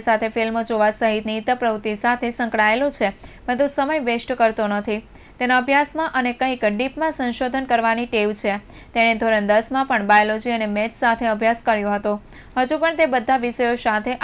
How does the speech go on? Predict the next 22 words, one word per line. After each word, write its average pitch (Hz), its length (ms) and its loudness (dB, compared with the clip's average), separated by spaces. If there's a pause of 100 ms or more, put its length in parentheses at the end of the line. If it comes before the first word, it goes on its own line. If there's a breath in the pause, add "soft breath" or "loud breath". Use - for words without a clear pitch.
આગળ 220 260 0
વધી 214 220 0
રહ્યો 202 320 0
છે. 208 100 0
આઈ - 960 -2
આઈ 320 80 6
ટીમાં 330 340 0
અભ્યાસ 277 320 0
કરવાની 240 440 0
ઈચ્છા 233 360 0
રાખનાર 226 400 0
મહિતના 277 400 -2
શિક્ષકોએ 254 400 -2
કહ્યું 233 400 0 (480 loud breath)
કે 262 180 4
એલનમાં 311 360 0
તે 339 100 0
નવમા 262 460 0
ધોરણથી 247 380 0
અભ્યાસ 240 360 0
કરી 226 200 4
રહ્યો 208 200 2